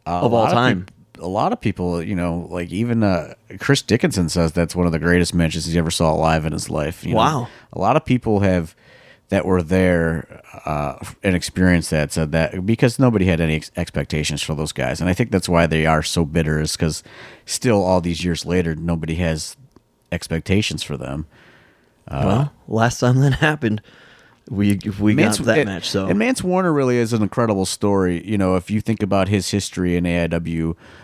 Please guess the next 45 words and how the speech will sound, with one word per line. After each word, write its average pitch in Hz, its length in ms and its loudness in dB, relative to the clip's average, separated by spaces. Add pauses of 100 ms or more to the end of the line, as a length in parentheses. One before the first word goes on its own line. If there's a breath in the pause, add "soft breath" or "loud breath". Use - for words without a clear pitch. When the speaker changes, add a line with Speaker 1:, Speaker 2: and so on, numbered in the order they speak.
(120 loud breath)
Speaker 1:
uh, 87 240 0
and 101 100 0
the 95 60 -2
fact 98 300 2
that, 92 160 0
you 98 100 -2
know, 90 80 2
he 104 160 4
just 120 180 0
started 104 280 2
showing 101 340 4
up 95 140 0
and 92 80 -2
doing 85 200 2
ring 104 220 4
crew, 85 420 0
and 92 140 -2
I 95 40 0
believe 147 260 0
it 311 40 2
was 180 120 4
Absolution 107 640 2
two - 200 -2
years 107 320 4
ago, 90 380 2 (420 loud breath)
where 92 140 2
he 101 600 2 (640)
was 95 540 2
just - 340 -2
a, 90 280 2
a 95 80 2
lumberjack 90 800 0
in 90 240 -2
the 85 80 0
Britt 87 320 -2
Baker 90 580 0
Hornswoggle, 90 1080 0 (320)
uh, 85 220 -2
lumberjack 95 520 2
fans 98 280 0
bring 92 180 0
the 90 60 2
weapons 110 360 0
match. 80 460 -2
Speaker 2:
Yeah. 131 260 2